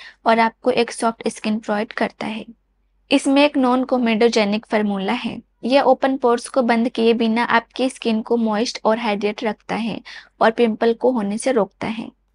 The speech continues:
अगर इसके यूज़ के बारे में बात करें तो इसको लगाने से पहले आप नहा लें या फिर अपने चेहरे को अच्छी तरह से क्लीन कर लें।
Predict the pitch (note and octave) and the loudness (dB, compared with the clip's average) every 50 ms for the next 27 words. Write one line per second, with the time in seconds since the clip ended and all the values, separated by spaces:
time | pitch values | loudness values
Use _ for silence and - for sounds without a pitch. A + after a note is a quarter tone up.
0 | _ _ _ _ - B3 B3+ C4 C4+ C#4+ C#4+ C#4+ - - C#4 C4 C4 C4+ C#4 - | _ _ _ _ 6 8 8 8 8 6 4 4 4 2 4 4 4 4 2 2
1 | - C#4 B3 B3 A#3+ A#3+ B3 B3 A#3 A#3 A3 A3 - - A#3 A#3 A#3+ B3+ D4 - | 0 2 4 4 4 4 2 2 2 2 0 0 0 -2 0 0 2 0 -2 -2
2 | _ C4+ C#4 C#4+ - - C4 B3 - - C4 C4+ B3+ A#3+ A#3 A3+ A3 A3 A#3+ B3 | _ 2 2 2 2 0 -4 -4 -2 -2 2 2 2 2 2 2 2 0 -2 -2
3 | - C#4+ B3 - A#3+ A3+ A3+ A#3 B3+ B3 - A#3+ - - A#3 A#3 B3 B3 A3+ G#3+ | -2 -4 -2 0 0 2 2 2 2 2 0 -2 -2 0 -2 -2 0 0 0 0
4 | G#3+ A3+ A#3+ B3+ C4+ - - - - _ _ _ - - A#3+ B3 - C4+ C4 B3 | 2 2 0 -2 -2 -4 -8 -16 -20 _ _ _ -2 -2 -2 2 2 2 2 2
5 | - B3 A#3+ C4 C4 - B3 A3+ A3+ A3+ A#3 A3+ - - B3 - C4+ - - A#3 | 2 0 -2 -2 0 0 0 0 2 2 0 -2 0 -2 0 0 0 -2 -2 -6
6 | A#3 - A3 A3+ A#3 - A#3+ - - B3 A#3+ A3 G#3+ A3 - G#3 G#3+ G#3+ G#3 G#3 | -4 -2 -2 -2 -2 -4 -6 -2 2 2 2 2 2 0 0 -2 -2 -2 -4 -4
7 | A3+ | -6